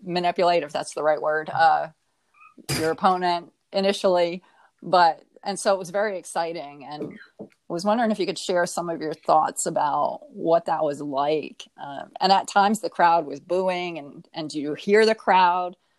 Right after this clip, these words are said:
So just share some of your insights about that day.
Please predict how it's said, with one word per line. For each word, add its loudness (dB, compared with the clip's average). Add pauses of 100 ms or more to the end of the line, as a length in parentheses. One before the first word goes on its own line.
(340)
So -10
just -10
share 2
some -6
of -4
your -6
insights -8
about -8
that -6
day. -6